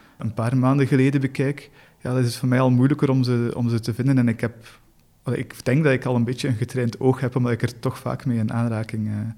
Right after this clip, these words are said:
kom. En dat is ook vaak het probleem. We gaan het misschien wel vaak kunnen zien. Maar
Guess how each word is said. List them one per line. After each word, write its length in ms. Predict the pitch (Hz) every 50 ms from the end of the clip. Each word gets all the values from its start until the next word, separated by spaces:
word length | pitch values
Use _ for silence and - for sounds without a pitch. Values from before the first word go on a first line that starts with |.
| - - - - - _
kom. 240 | - - 110 107 107 -
En 300 | - - - - - -
dat 140 | - 131 139
is 60 | 165
ook 80 | 170 -
vaak 180 | - 156 151
het 120 | - 131 -
probleem. 520 | - 131 113 107 139 151 160 185 202 190 180
We 80 | 170 127
gaan 160 | - 135 131
het 100 | 127 -
misschien 240 | 127 - - 139 135
wel 120 | 123 113
vaak 200 | 117 123 123 123
kunnen 260 | - 131 117 113 110
zien. 260 | 107 123 151 180 - - - - - - - - - - - _ _ _ -
Maar 300 | 262 160 127 120 110